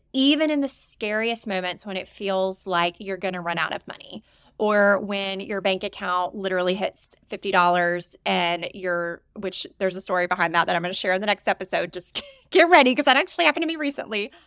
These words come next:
believe it or not. But when that comes before your paycheck comes and you're like, "Lord, how is this even gonna, how is this gonna work?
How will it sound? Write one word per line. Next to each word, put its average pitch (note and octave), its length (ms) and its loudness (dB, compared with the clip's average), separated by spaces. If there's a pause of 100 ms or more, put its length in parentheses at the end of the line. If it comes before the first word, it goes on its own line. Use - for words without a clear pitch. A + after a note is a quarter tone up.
(260)
believe B3 240 -2
it E4 40 0
or F4 100 2
not. G#3+ 280 2 (420)
But A3 400 8
when A3+ 240 0
that A3 360 0
comes A3 360 2
before G#3+ 440 -2
your G3+ 100 0
paycheck G3+ 360 -4
comes F#3 280 -6
and F#3 80 -10
you're F#3+ 120 -6
like, F#3+ 160 -4
"Lord, A#3 220 -4
how A3 200 -2
is B3 80 -2
this A#3 160 -10
even G3 220 -8
gonna, F#3 200 -6 (260)
how A#3 160 0
is C4 60 -4
this C#4+ 140 -6
gonna E4 140 -4
work? G4 260 4